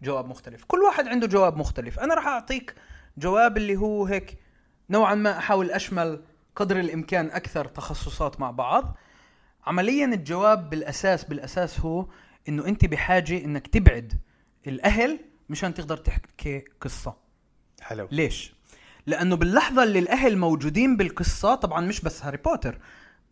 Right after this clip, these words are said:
Speaker 1: فكر مثلًا إنه في معظم القصص اللي إحنا بنعرفها وبنحبها والناجحة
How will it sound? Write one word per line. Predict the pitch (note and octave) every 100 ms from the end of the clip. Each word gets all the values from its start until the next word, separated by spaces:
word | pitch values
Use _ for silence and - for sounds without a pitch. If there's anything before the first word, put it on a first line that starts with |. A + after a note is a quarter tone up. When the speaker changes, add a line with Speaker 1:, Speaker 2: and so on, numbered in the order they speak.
| _ _ _ _ _
Speaker 1:
فكر | - C4+ - B3+
مثلًا | A3+ A#3 G#3 G3+ G#3 F3
إنه | F3+ F3
في | F#3
معظم | G3 C4 A3 F#3
القصص | D#3+ C#3 F3 D#3 C#3+
اللي | C3+ C#3
إحنا | - E3
بنعرفها | C#3+ C3+ F3 - -
وبنحبها | C#3+ B2+ C#3 - D#3+ B2+ B2 C3+
والناجحة | B2 B2 C#3+ F3+ F#3+ C#3+ - C#3 D3+